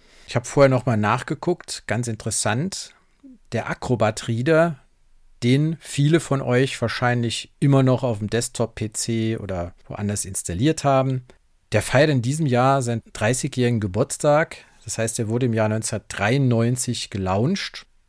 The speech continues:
Ihr erinnert euch noch, die allererste Webseite von Tim Berners-Lee,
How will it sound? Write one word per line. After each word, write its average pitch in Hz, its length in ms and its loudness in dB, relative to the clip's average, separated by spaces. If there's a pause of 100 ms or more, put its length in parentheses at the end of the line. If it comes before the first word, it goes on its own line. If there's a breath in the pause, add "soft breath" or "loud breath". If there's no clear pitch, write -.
Ihr 123 120 0
erinnert 147 280 2
euch 156 240 0
noch, 156 160 0
die - 160 -6
allererste 110 540 -2
Webseite 127 480 -2
von - 260 -4
Tim 117 240 -4
Berners-Lee, 104 720 -2